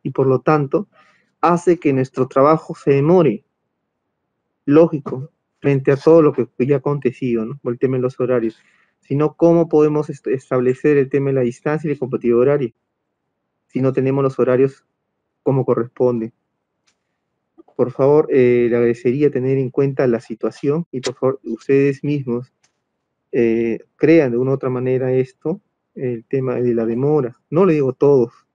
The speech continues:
sino para que vean, es una de las tantas, eh, inconvenientes que por lo menos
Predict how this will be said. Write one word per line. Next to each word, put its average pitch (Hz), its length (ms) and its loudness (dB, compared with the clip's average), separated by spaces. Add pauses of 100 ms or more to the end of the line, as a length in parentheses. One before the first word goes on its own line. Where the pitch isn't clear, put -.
(580)
sino 131 200 -4
para 139 160 -2
que 131 140 2
vean, 143 380 2
es 135 220 -8 (120)
una 196 360 2
de 208 60 0
las 131 140 -4
tantas, 147 440 -6
eh, 127 400 -2 (120)
inconvenientes 127 480 -4
que 139 80 -4
por 120 160 -8
lo 110 100 -4
menos 131 380 -6